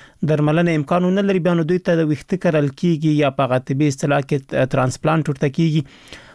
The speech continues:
په پخوا مثلاً، اه، په پخوانیو کلونو کې دغه، اه، چاره تر ډیره په ترکیه کې تر سره کېدله. له افغانستانه به هم ځینې کسان چې یو څه بې پیسې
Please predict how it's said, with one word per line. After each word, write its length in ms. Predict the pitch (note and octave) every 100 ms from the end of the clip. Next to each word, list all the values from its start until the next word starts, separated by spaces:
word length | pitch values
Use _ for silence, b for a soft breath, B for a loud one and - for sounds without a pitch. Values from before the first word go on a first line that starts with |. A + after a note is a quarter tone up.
| B
په 280 | F3+ F3 E3+ E3+
پخوا 320 | F3 - G#3
مثلاً، 480 | G#3+ F3+ E3+ D3+ C#3+
اه، 160 | C3+ B2+
په 180 | -
پخوانیو 500 | C3+ C3+ C#3+ D3+ F3+
کلونو 320 | E3+ D#3+ E3+ E3
کې 120 | D#3+
دغه، 260 | D3+ D3
اه، 320 | D3+ - C#3+ C3+
چاره 320 | C3+ E3+ E3
تر 180 | - C#3+
ډیره 220 | D3 E3
په 140 | -
ترکیه 300 | C#3+ C3+ D#3+
کې 100 | D3+
تر 120 | C#3+ C3
سره 220 | C3+ B2
کېدله. 380 | A#2+ B2 B2+ A#2+
له 40 | A#2+
افغانستانه 500 | A#2 B2+ B2+ D3 D3
به 100 | C3+
هم 80 |
ځینې 240 | C3 C3 C3
کسان 400 | B2+ A#2 C#3 B2+
چې 140 | - C3 B B B B B
یو 100 | C3
څه 120 | C3
بې 100 | D3 C3+
پیسې 260 | C3+ C3